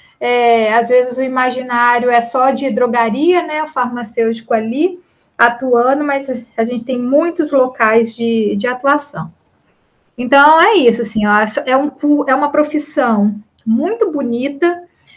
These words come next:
é muito instigante, é, é muito gratificante também, é, ser farmacêutica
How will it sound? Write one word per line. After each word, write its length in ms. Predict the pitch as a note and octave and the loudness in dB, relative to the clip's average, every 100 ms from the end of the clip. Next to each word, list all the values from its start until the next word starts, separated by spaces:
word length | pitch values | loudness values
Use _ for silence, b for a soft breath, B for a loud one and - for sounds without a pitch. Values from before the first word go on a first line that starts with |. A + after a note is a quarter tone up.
| b | b
é 240 | - A#3 A#3 | -2 2 2
muito 380 | A#3+ C#4+ E4 E4 | 2 -2 -2 -4
instigante, 1200 | D4 - C#4+ G#3 A3+ A#3+ C4+ D4 - E4 D#4+ - _ _ _ _ _ | -4 -4 -4 0 0 0 -2 -6 -4 -4 -4 -10 _ _ _ _ _
é, 880 | - A3 A3 A3+ A3 G#3 F#3+ F#3 - - _ _ _ _ _ _ _ - | -4 0 2 2 2 2 4 2 -2 -8 _ _ _ _ _ _ _ -2
é 120 | A#3 | 0
muito 240 | B3 B3 | 0 0
gratificante 1000 | C#4 D4 - - E4 - D4+ C#4+ D4 D#4+ | 2 2 0 -2 -4 0 2 4 2 -2
também, 760 | D4 C4+ A#3+ A#3 B3 C4+ C4 - | -4 -4 -2 -2 -2 -6 -8 -4
é, 600 | A3+ A3 G#3+ G3+ F#3+ - | -2 -2 0 2 0 -4
ser 360 | - - D4 D4+ | -6 4 4 4
farmacêutica 1300 | D4 C#4 B3 A#3+ - B3 C4+ C#4+ C#4 - D4 D4 | 2 2 -2 -4 0 4 6 4 -2 -2 0 0